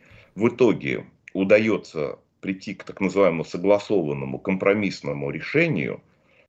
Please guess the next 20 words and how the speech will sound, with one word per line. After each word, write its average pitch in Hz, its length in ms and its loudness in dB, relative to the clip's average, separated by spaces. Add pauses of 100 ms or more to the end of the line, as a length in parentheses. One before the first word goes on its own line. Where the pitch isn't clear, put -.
(140)
например, 92 680 0
относительно 78 1080 -4 (520)
откладывания, 69 1080 0 (200)
э, 69 420 -4 (160)
вступления 78 920 -2 (520)
Украины 80 760 2 (480)
и 180 80 -2
Грузии, 78 640 -4 (180)
а - 80 -2
также 90 340 0
других, 107 640 -2 (640)
э, 78 280 8
бывших 101 560 -2
постсоветских 92 800 0
государств, 82 580 0 (180)
ещё 98 240 0
не 95 220 -4
вступивших 90 640 -6
в 85 40 -8
нато, 65 440 2